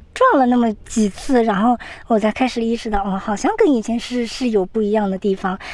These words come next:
反正小的时候就听妈妈一直在那说，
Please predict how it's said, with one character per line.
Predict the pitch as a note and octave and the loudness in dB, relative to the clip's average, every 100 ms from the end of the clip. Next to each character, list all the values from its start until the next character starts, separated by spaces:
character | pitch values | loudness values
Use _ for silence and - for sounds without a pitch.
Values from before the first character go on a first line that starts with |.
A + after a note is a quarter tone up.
| - | -8
反 | - B3 | -2 0
正 | F#4 | 0
小 | G#4 C4+ G3+ | 0 0 0
的 | A#3 | -2
时 | - | 0
候 | A4+ - - | -2 -2 -6
就 | - D4 | -2 0
听 | D4 | 2
妈 | C#4+ C#4 | 2 2
妈 | C4 G#3+ G#3+ G3+ - | 0 0 -2 -4 -4
一 | B3 | -2
直 | A3 | -2
在 | A3 A3 | 0 0
那 | G#3 | -2
说， | G#3 - A3 A3+ G#3+ | -6 -2 0 2 0